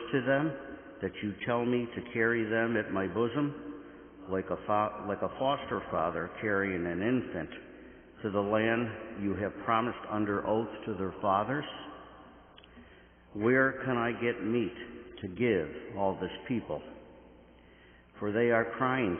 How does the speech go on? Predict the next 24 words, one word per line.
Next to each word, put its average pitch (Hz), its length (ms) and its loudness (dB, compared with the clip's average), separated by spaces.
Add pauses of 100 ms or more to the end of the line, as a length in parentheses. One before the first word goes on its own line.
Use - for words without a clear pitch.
to 90 40 -4
me, 82 240 -4 (800)
'Give 107 220 4
us - 260 2
meat 117 300 4 (400)
for 92 140 0
our 85 160 2 (100)
food.' 85 300 -2 (1300)
I 110 80 2
cannot 135 540 0
carry 113 520 4
all 110 260 4
this 107 200 0 (180)
people 104 340 0
by 90 200 2
myself, 85 640 0 (880)
for 107 140 2
they 92 420 2 (400)
are 92 120 -2
too 95 260 -4
heavy 95 320 0 (120)
for 85 60 -8
me." 76 260 -6 (2000)
If 110 120 -2